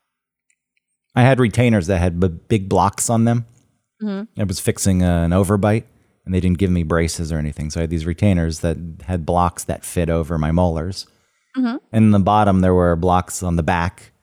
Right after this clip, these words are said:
Speaker 1: It was all over the molars, but the bottom was, maybe it was the front. I think it was the front. Whatever. The point is the blocks would lock in place and then would keep the overbite from being overbite and,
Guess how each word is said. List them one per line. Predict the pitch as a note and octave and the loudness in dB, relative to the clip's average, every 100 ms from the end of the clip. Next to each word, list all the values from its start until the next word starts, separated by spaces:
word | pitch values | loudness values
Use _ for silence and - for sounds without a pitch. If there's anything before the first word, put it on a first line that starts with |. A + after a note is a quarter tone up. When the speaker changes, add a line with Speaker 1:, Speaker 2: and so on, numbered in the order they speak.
| _ _ _ _ _ _ | _ _ _ _ _ _
Speaker 1:
It | C3 | 2
was | B2+ | 4
all | C#3+ C3+ | 4 4
over | G2+ | 4
the | F#2 | 4
molars, | F#2 E2 D#2 D2+ | 4 2 -2 -4
but | F2+ | -2
the | |
bottom | F#2 F#2+ F#2+ F2 | 2 4 4 4
was, | E2+ E2 - - _ _ _ _ _ _ _ _ | 2 0 -4 -10 _ _ _ _ _ _ _ _
maybe | D#3+ F3+ D3+ | 0 4 4
it | |
was | B2 | 2
the | G2 | -2
front. | - F#2 D2 - - | -4 -4 -4 -6 -4
I | |
think | A2 G#2+ | 0 0
it | |
was | F2 | 0
the | E2 | -6
front. | - - - _ - | -12 -18 -18 _ 2
Whatever. | D3 F2+ D2+ - _ - | 4 2 -4 -12 _ -6
The | |
point | B2 D3+ B2 | 2 4 4
is | F#2 | 2
the | G#2+ | 2
blocks | A2 G#2 - | 4 2 0
would | G2 | 0
lock | F#2+ - | 0 0
in | F2 | -2
place | - F2+ E2 - | 0 0 0 -2
and | F2 E2+ D#2+ - | -2 -2 -4 -4
then | G2+ F#2 F2+ E2+ - _ | -2 0 0 -2 -8 _
would | G#2+ G2+ E2 | -6 -6 -6
keep | - G2+ - | -6 -6 -2
the | F#2+ | 0
overbite | F2+ F2 F2 E2 F2 F2 | 0 0 -2 0 0 -2
from | - G2 E2+ | -4 -2 0
being | E2+ F#2 F2 | 2 2 0
overbite | - G2+ F#2+ E2+ F2+ F2+ | 2 2 2 0 0 0
and, | F#2+ F2+ E2 E2 | 0 -2 -4 -12